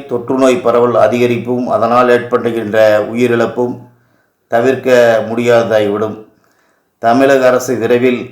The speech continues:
தளர்வுகளற்ற கடுமையான ஊரடங்கு போட வேண்டும்.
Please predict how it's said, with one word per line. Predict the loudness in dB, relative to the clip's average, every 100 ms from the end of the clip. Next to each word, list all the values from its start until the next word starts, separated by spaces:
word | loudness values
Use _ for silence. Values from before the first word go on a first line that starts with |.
| _ _ _ -4
தளர்வுகளற்ற | 2 4 2 0 -2 0 0 0 -2 -6 -20 _
கடுமையான | -6 -4 -2 2 4 2 0
ஊரடங்கு | 2 2 0 -2
போட | -2 0
வேண்டும். | -2 -2 -4 -6